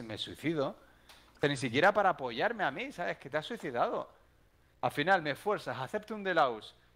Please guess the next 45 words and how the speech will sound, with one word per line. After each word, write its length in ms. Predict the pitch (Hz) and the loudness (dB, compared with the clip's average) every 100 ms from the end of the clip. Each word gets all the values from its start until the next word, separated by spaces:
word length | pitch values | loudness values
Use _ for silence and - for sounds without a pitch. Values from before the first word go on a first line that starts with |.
| _ | _
que 160 | - | -6
no 80 | 131 | -4
me 120 | 175 185 | -2 -2
pilla 260 | 196 165 | 0 2
bien, 400 | 135 151 247 359 - _ | 2 -2 -6 -12 -20 _
porque 240 | - 120 107 | -10 -10 -4
te 80 | 127 | -4
has 100 | 139 | 0
ido 160 | 160 | 2
al 80 | 143 | 2
otro 200 | 147 151 | 2 0
lado 320 | 143 147 135 | 2 2 0
de, 180 | 120 107 - _ _ - | -4 -6 -14 _ _ -10
del 260 | 120 113 | -4 -4
crank. 320 | - 156 233 254 - _ _ _ _ _ _ _ _ - - - _ _ _ _ _ _ | 0 2 0 -4 -18 _ _ _ _ _ _ _ _ -20 -20 -20 _ _ _ _ _ _
Y 100 | 117 | 0
aún 200 | 98 123 | 2 2
así, 420 | 160 151 202 311 - _ _ | -2 0 -2 -2 -8 _ _
te, 220 | - 101 | -6 -6
te 140 | - - | -6 -8
pegas 360 | - 104 104 | -4 -2 0
el 100 | 147 | -2
suicidio 340 | 120 143 127 190 | -2 -2 0 0
y 20 | |
dices, 160 | 160 123 | 2 0
"Venga, 200 | 131 110 | 0 2
gracias". 540 | 110 131 98 87 - _ _ _ _ | 2 0 -2 -10 -12 _ _ _ _
No, 160 | 110 127 | -4 0
me 100 | 120 | 0
hace 220 | 127 185 | 0 -2
separarme 460 | 160 135 131 139 147 | 0 2 4 4 4
del 160 | 143 | 2
dos, 260 | 165 277 185 | 2 2 2
al 140 | 139 | -2
dos 100 | 131 | -4
me 100 | 135 | -4
lo 120 | 139 | -2
follan, 400 | 131 220 277 294 349 - _ _ _ _ | 0 0 0 -4 -6 -14 _ _ _ _
porque 220 | - 98 107 | -6 -4 -4
es 60 | |
un 100 | 127 | -2
paquetón, 420 | 120 135 180 277 392 - - _ | 0 0 0 -4 -4 -10 -20 _
y 380 | - 95 90 92 87 | -6 -4 -4 -8 -8
entonces, 520 | 95 101 135 262 - | -6 -4 0 -2 -2
eh, 400 | 120 50 50 50 | -8 -10 -18 -20